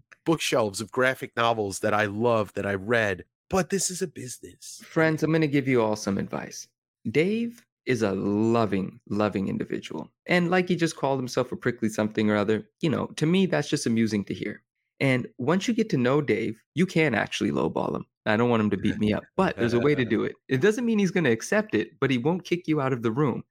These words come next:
Speaker 2: The way that I started to get on Dave's softer side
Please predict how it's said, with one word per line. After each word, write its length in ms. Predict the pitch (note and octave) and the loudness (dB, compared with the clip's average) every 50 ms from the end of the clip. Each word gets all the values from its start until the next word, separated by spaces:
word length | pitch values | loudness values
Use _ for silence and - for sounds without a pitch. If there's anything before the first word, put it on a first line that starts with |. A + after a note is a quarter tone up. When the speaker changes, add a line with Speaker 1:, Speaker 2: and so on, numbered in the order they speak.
| _ _ _ _ _ _ _ _ _ _ | _ _ _ _ _ _ _ _ _ _
Speaker 2:
The 120 | - C#3 B2+ | -2 -2 0
way 260 | B2 E3+ G#3+ C4+ B3 | 2 0 0 2 0
that 200 | A3+ D#3+ - - _ | 0 -2 -2 -4 _
I 280 | - D#3 F#3 G#3+ A#3 A#3 | -4 -2 0 2 2 2
started 440 | A3+ - - C#3 A#2 A2+ A2+ A2 | 0 0 0 0 2 2 0 -2
to 80 | - A#2 | -4 -2
get 180 | G#2 A2+ A2+ A2 | 0 0 2 2
on 160 | G#2+ G#2 G#2 | 0 -2 0
Dave's 300 | G#2+ G#2+ G#2 G#2+ G#2 - | 0 0 0 0 -2 -2
softer 340 | - A2+ G#2 G#2+ - - A2+ | -2 -2 -2 -2 -2 -4 -6
side 440 | - - A#2+ G#2+ G#2 G#2 G#2+ G#2+ | -4 -2 -2 0 0 0 -2 -4